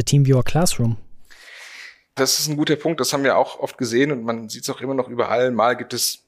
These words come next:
Speaker 2: sehr engagierte, sehr technikaffine Lehrer, die machen da unglaublich viel. Äh,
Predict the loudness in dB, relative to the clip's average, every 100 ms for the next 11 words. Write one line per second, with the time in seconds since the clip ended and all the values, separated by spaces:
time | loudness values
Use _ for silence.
0 | -6 0 0 0 0 -2 0 -4 0 -2
1 | 2 0 2 -4 -4 -12 -8 -8 -6 -6
2 | -4 2 2 2 -2 -6 -20 -20 -20 _
3 | -10 -8 -6 -8 -6 -4 -4 -2 -4 -2
4 | -4 -2 -4 -6 -14 -4 -2 -4 -10 _
5 | -14